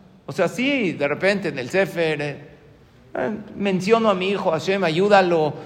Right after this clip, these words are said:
Cuando dicen que es un momento bueno pa' pedir, dos, tres segundos pido, diez segundos, si pido mucho. Le dijo el jajam:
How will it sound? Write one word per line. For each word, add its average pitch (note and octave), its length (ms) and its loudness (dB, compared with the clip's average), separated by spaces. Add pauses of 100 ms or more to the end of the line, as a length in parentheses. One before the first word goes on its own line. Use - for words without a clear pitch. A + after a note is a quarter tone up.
(120)
Cuando F3 280 4
dicen A3 360 4
que G#3+ 80 6
es G#3 80 2
un A3 120 -2
momento G3+ 400 4
bueno G#3 280 2
pa' F3+ 160 4
pedir, G3 520 0 (380)
dos, B3 340 6
tres A3+ 220 4
segundos G#3 540 2
pido, G#3 760 2 (220)
diez G3 380 4
segundos, A3+ 800 4 (680)
si C3+ 140 -6
pido F3 240 0
mucho. F3+ 320 -4 (1300)
Le D3 80 -4
dijo D#3 200 -4
el F3 80 -4
jajam: D3+ 380 -4